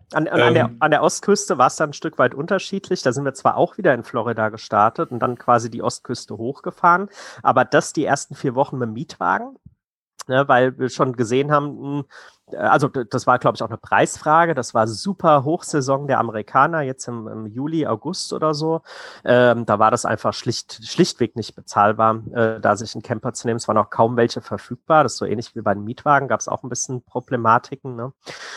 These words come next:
Speaker 1: Und, ähm, das erste Stück, wie gesagt, von Florida bis nach Washington D C sind wir mit dem Mietwagen hochgefahren, haben diese ganzen Südstaaten und Plantagen
Speaker 2: Mhm.
Speaker 1: und was weiß ich. Das war irgendwie auch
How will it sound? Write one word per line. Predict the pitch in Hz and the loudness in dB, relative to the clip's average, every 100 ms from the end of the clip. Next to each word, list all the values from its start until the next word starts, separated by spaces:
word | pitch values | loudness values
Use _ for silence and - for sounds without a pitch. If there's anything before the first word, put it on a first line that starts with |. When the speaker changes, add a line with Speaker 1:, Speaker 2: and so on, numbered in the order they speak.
| - | -16
Speaker 1:
Und, | - 127 127 120 117 - | -2 4 4 4 -2 2
ähm, | 123 123 120 123 120 - | 6 6 6 2 -6 -4
das | 131 | -2
erste | 120 143 - | 2 0 0
Stück, | 147 - 202 | -2 2 2
wie | 156 | 2
gesagt, | 135 139 | 0 0
von | - 147 | 0 -2
Florida | - 143 185 156 | 0 0 4 2
bis | 143 156 | 2 -2
nach | 160 139 | -2 -2
Washington | 131 143 165 139 131 | 0 -4 -4 -8 -12
D | 123 | -12
C | - 180 | -8 -6
sind | 196 143 | -2 -2
wir | |
mit | 113 | -2
dem | |
Mietwagen | 139 214 214 208 214 | -4 -4 0 0 0
hochgefahren, | 208 208 - 208 202 196 180 | -4 -4 -6 0 4 4 2
haben | 127 | -6
diese | 117 | -4
ganzen | 117 110 120 | -4 -4 -6
Südstaaten | 127 208 - 139 131 147 131 | -8 -8 -4 2 4 2 -4
und | 117 _ | -16 _
Plantagen | 113 107 - 120 160 175 151 | -4 -2 0 4 4 2 0
Speaker 2:
Mhm. | 135 | -4
Speaker 1:
und | |
was | 123 - | -2 -4
weiß | 117 - | -8 -10
ich. | - | -8
Das | 127 - | -6 0
war | 127 | 0
irgendwie | 131 139 131 | 0 -4 0
auch | 117 127 | 0 0